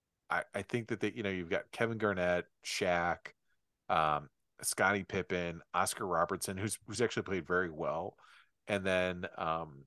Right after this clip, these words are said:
Clyde Drexler. So they've got size at all those positions, but it's like, I tend to worry on that. It's like, if we get into the playoffs,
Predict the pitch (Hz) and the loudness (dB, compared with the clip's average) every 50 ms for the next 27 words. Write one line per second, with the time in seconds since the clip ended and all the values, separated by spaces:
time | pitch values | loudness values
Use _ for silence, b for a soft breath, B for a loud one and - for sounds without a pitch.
0 | _ _ _ _ _ _ _ _ _ - - 95 95 95 85 90 82 76 - - | _ _ _ _ _ _ _ _ _ 0 2 4 4 4 2 0 0 0 -2 -4
1 | - 50 - - - - 123 110 110 107 95 113 101 - - - - - - 92 | -12 -14 -12 -8 -4 0 4 4 4 6 6 6 6 6 6 2 2 4 6 6
2 | 85 87 95 101 98 107 110 101 104 98 101 101 110 104 98 - - 110 98 87 | 6 6 4 2 2 2 6 8 8 8 8 6 4 2 0 -2 -4 -6 -4 -4
3 | 95 98 95 - - 107 101 110 127 - - - B B B B B B B B | -2 -4 -2 -2 -2 -4 -4 -4 -6 -6 -8 -8 B B B B B B B B
4 | B _ _ - 110 104 101 - - 92 85 - - _ _ - - 95 104 101 | B _ _ 0 2 2 2 4 4 2 2 2 -2 _ _ 0 2 4 4 2
5 | - _ - - - - 151 160 160 143 - 113 104 95 98 104 113 120 117 110 | 0 _ -12 -8 -2 -2 -2 -2 -2 -4 -4 -4 -4 -2 0 2 4 4 4 4
6 | 104 98 92 90 90 92 - _ - 101 92 87 87 85 82 82 85 85 82 85 | 4 2 2 2 0 -2 -6 _ -4 -2 0 2 4 4 4 4 2 0 0 -2
7 | 87 85 - - 95 85 92 90 85 82 82 87 90 82 - - 92 90 82 - | -4 -6 -6 -10 -6 0 2 4 4 4 4 2 0 -4 -4 0 0 0 0 -2
8 | - b b b b b b _ _ _ - - 110 - 107 98 - 123 127 131 | -10 b b b b b b _ _ _ -12 -10 -4 -4 -2 2 2 2 2 0
9 | 123 113 104 - - - - 104 101 98 90 82 78 78 76 - - - | -2 -2 -2 -2 -4 -4 -2 0 0 2 2 4 4 2 0 -2 -4 -8